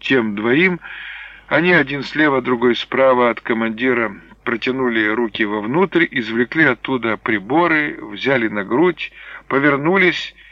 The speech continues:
и наискось от центра пошли в разные стороны.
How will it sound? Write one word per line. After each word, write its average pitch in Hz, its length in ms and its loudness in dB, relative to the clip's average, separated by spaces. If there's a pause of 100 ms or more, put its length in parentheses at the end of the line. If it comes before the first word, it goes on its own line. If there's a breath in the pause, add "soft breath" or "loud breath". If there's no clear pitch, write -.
(340 loud breath)
и 156 140 4
наискось 143 800 0
от 131 260 0
центра 160 800 0 (440 loud breath)
пошли 160 480 0
в 127 80 -4
разные 135 440 0
стороны. 117 720 0